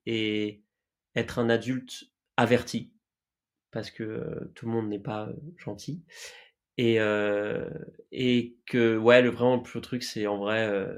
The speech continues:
venez, on n'a qu'une vie, euh, faut profiter, si t'as envie de faire un truc, faut tout donner pour que ça, ça marche. Et au pire, t'auras essayé.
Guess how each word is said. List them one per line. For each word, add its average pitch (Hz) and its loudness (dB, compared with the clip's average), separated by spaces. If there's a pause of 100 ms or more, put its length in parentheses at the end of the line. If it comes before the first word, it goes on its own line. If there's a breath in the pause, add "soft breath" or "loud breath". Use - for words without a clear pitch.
(200)
venez, 113 4
on 117 4
n'a 98 2
qu'une 120 0
vie, 107 -4
euh, 104 -8 (560)
faut 123 -6
profiter, 120 -2
si - -4
t'as 110 -4
envie 110 -2
de - -14
faire 101 -4
un 101 -2
truc, - -6
faut 98 -12
tout 127 -6
donner 104 -4
pour 104 -12
que - -14
ça, - -12
ça - -12
marche. - -6 (460 soft breath)
Et 117 2
au 110 4
pire, - 2
t'auras 104 -2
essayé. 98 -10